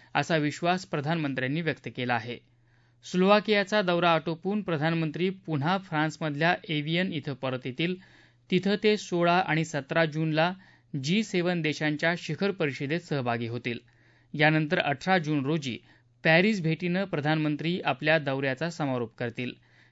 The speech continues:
तिथं ते फ्रान्सचे अध्यक्ष इमॅन्युअल मॅक्रॉन यांच्यासोबत विवाटेक ट्वेंटी ट्वेंटी सिक्स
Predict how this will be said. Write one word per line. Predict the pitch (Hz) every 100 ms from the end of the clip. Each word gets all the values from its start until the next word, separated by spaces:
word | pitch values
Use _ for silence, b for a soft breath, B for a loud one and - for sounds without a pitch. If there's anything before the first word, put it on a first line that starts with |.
| b 180
तिथं | 175 208 208
ते | 214
फ्रान्सचे | 202 180 175 160 175
अध्यक्ष | 156 160 -
इमॅन्युअल | 202 160 151 151 151 147
मॅक्रॉन | 139 135 131 180 175
यांच्यासोबत | 143 135 131 160 160 185 190 b b b _
विवाटेक | 135 156 180 190 202 208 -
ट्वेंटी | 170 165 165
ट्वेंटी | 208 170 147 151 156
सिक्स | - 170 -